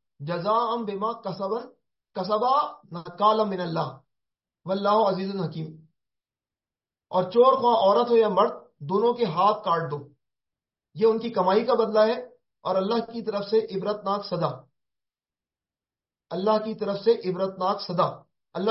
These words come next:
کی قدرت سب پر غالب ہے اور وہ دانا و بینا ہے۔ اب آپ اس منظر کو دیکھیں، اب اس فرد کا ہاتھ کٹ رہا ہے، آپ اس کو کہیں گے ہیومن رائٹس کی خلاف ورزی، پتہ نہیں کون کون سے رائٹس کی خلاف ورزی آج کل کی انسانیت، لیکن اس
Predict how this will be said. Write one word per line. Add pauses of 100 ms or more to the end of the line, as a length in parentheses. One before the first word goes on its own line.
کی
قدرت
سب
پر
غالب
ہے
اور
وہ
دانا
و
بینا
ہے۔ (1200)
اب
آپ
اس
منظر
کو
دیکھیں، (600)
اب
اس
فرد
کا
ہاتھ
کٹ
رہا
ہے، (720)
آپ
اس
کو
کہیں
گے
ہیومن
رائٹس
کی
خلاف
ورزی،
پتہ
نہیں
کون
کون
سے
رائٹس
کی
خلاف
ورزی
آج
کل
کی
انسانیت، (600)
لیکن (140)
اس